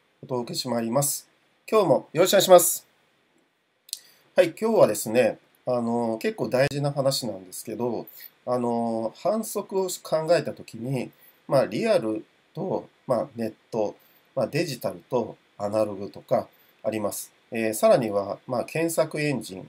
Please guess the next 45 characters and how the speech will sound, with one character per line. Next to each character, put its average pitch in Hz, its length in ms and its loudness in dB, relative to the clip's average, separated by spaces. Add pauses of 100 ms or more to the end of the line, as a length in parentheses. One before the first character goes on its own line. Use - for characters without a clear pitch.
(160)
か、 104 300 0 (420)
エ 110 60 -8
ス 139 140 -4
エ 120 120 2
ヌ 120 80 0
エ 123 60 -2
ス - 140 -8
か - 280 0 (100)
み 104 80 -14
た 92 180 -10
い 92 60 -12
な、 101 300 -6
ま 117 100 -2
あ、 - 20 2
も 110 120 0
し - 100 -8
く - 60 -14
は 92 60 -10
そ - 120 -6
れ 113 100 0
以 107 40 -2
外 95 120 -2
も 92 120 -16
あ - 20 -16
り 92 60 -20
ま 92 100 -20
す - 120 -14
け 92 80 -14
ど、 110 260 -4 (320)
ま 147 100 2
あ、 127 60 4
い 113 80 -4
ろ 160 140 -2
ん 196 80 -2
な 185 80 0
反 180 200 6
則 170 240 -6
が 156 100 4
あ 147 40 6
る 123 100 -4
ん 85 100 -16
で - 60 -20
す - 100 -12
け 104 100 -16
ど、 104 260 -8